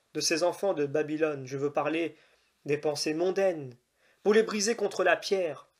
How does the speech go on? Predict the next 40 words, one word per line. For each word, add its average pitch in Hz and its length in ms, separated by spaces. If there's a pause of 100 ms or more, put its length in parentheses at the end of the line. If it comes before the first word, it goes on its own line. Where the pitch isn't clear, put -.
(320)
rejeter 247 480
de 220 100
la 208 120
présence 220 520
de 190 60
notre 196 220
cœur 233 280
l'esprit 208 360
malin 214 340
lui-même 220 500
avec 190 300
toutes 214 160
ses 185 180
tentations 208 640 (260)
et 165 100
le 170 100
réduire 160 380
enfin 156 280
en 147 180
néant. 139 340 (1300)
Quant 214 200
aux 202 140
pensées 190 340
qui - 140
nous 147 100
rappellent 175 400
la 151 120
justice 156 460
et 147 60
la 139 100
vérité, 156 600 (500)
nous 156 60
devons 214 240
les 208 80
recevoir 202 480
avec 160 220
toutes - 140
sortes 196 280
de 143 80
dévotions 143 680